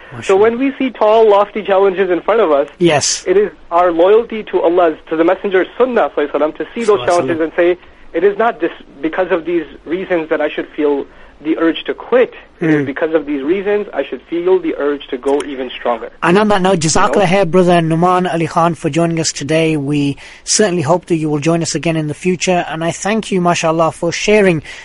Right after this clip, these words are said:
Speaker 2: your words of inspiration and your words of encouragement to the Muslims of Birmingham and to the Muslims of the United Kingdom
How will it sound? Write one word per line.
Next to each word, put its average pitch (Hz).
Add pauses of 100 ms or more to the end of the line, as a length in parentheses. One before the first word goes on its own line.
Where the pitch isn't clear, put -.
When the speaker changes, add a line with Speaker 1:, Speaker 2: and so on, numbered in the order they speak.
Speaker 2:
your 160
words 170
of 170
inspiration 180
and 165
your 165
words 185
of 180
encouragement 175 (260)
to 196
the 160
Muslims 180
of 143
Birmingham 180
and 165
to 156
the 147
Muslims 180
of 156
the 147
United 151
Kingdom 180